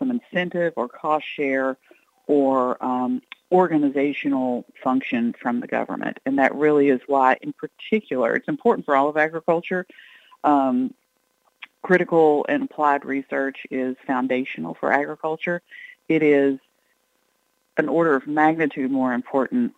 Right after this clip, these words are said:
for the specialty crop industry because of our unique structure and, um, our, our individual products that we grow. I think it's three hundred plus and growing that, that we know of that are discrete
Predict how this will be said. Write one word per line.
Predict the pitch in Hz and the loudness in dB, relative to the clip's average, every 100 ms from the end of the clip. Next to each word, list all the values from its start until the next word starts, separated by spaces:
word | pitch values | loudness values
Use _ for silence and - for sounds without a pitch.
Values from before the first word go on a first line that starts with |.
| - | -6
for | 131 | -4
the | 123 | -2
specialty | 135 - 127 | -4 -2 -6
crop | - 117 131 | -2 -4 -2
industry | 131 131 - 131 127 117 _ _ - | -2 -4 -4 -2 -2 -2 _ _ -4
because | 139 - - - 160 139 135 131 131 - | -4 -4 -14 -4 2 4 4 0 -6 -10
of | 131 | -6
our | 131 127 | -4 -4
unique | 123 127 127 131 - | -4 -2 -2 -2 -6
structure | - 156 139 - 135 127 _ - - - - - | -2 -2 -2 -2 -2 -2 _ -20 -18 -20 -20 -4
and, | 131 131 123 113 - - | 0 2 0 -2 -6 -8
um, | 139 135 123 123 85 - | -6 -4 -2 -2 -4 -4
our, | 101 107 98 95 - - | -2 -2 0 -2 -2 0
our | 117 | 0
individual | 117 151 135 131 135 131 127 107 | 2 0 0 0 -2 0 -6 -6
products | - 120 120 - | -6 -4 -4 -4
that | - | -4
we | 117 | -4
grow. | 117 127 113 92 - | -2 2 4 4 0
I | |
think | 269 262 | -4 -6
it's | _ _ - - - - _ | _ _ -20 -20 -20 -20 _
three | - 175 | 0 2
hundred | 160 160 139 | 2 2 0
plus | - 147 139 - | 0 2 2 2
and | 135 127 | -2 -2
growing | 131 135 135 123 123 | 0 0 0 -2 -2
that, | 117 - | -4 -6
that | 123 113 | -4 -4
we | 127 | -2
know | 127 131 127 | -2 0 0
of | 117 104 | 0 -2
that | - 120 | -4 -6
are | |
discrete | 123 120 - - 135 120 | -8 -10 -14 -8 -4 -4